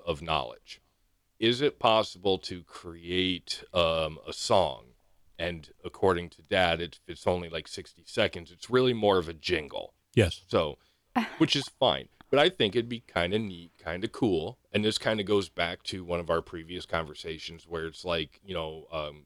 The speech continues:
Speaker 1: being uncomfortable to play with other people. Well, I'm not good. I don't know what I'm doing. So I thought maybe this would be kind of a cool little thing to say, "Okay, well, hey, I only know how to, like, strum two or three chords. How can I do that?" And it works with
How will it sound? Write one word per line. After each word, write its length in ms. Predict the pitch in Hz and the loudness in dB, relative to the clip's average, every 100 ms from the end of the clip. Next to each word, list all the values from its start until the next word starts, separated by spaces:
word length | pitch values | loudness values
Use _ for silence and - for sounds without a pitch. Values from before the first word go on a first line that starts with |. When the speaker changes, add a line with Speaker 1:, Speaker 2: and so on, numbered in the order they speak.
| _ _ - | _ _ -4
Speaker 1:
being 260 | 120 135 | -2 0
uncomfortable 680 | 113 98 110 104 - 92 95 | 0 0 0 -2 -2 0 0
to 80 | 82 | 0
play 280 | - 98 92 | 0 2 2
with 180 | 85 | 0
other 200 | 90 80 | -4 -6
people. 440 | 76 110 117 - - _ _ _ | -6 -8 -8 -10 -16 _ _ _
Well, 140 | 85 123 | 4 4
I'm 80 | 156 | 4
not 280 | 98 80 | 0 -4
good. 300 | 71 85 92 | -6 -2 0
I 100 | 95 | 2
don't 180 | 156 90 | 2 0
know 80 | 85 | -4
what 140 | 82 | -4
I'm 140 | 80 78 | -6 -10
doing. 380 | 78 82 87 - _ _ _ _ - | -10 -10 -10 -12 _ _ _ _ -2
So 160 | 127 | 4
I 100 | 120 | 4
thought 220 | 120 110 | 4 2
maybe 220 | 98 104 104 | 2 0 2
this 220 | 110 - | -2 -2
would 100 | 92 | -10
be 120 | 92 | -12
kind 260 | - 98 90 | -4 -4 -4
of 80 | |
a 40 | 85 | -10
cool 280 | - 104 95 | -6 -6 0
little 260 | 92 87 | 2 0
thing 320 | - 147 139 | 0 -2 0
to 80 | 98 | -4
say, 300 | - 95 92 | -6 -2 0
"Okay, 240 | 110 - 104 | 0 2 4
well, 160 | 104 | 4
hey, 180 | 147 165 | 6 4
I 140 | 90 | 6
only 200 | 120 131 110 | 6 4 4
know 160 | 117 | 2
how 140 | 117 113 | 4 4
to, 80 | |
like, 200 | 104 101 | 4 2
strum 340 | - - 113 104 | 0 2 2 2
two 200 | - 107 | -4 -4
or 100 | 98 | -4
three 240 | 101 95 | -4 -6
chords. 580 | 85 131 123 92 98 - _ _ - | 2 6 8 6 2 -12 _ _ 2
How 200 | 107 113 | 4 4
can 180 | - 113 | 2 2
I 380 | 107 101 95 - _ - | 2 2 -2 -6 _ -10
do 180 | 107 | -4
that?" 380 | 131 90 87 92 - | 2 2 2 -2 -4
And 160 | 95 | -2
it 140 | 92 85 80 | -2 -4 -4
works 600 | 87 143 101 85 - - _ _ _ - | 4 4 4 -2 -14 -16 _ _ _ -2
with 180 | 92 | -2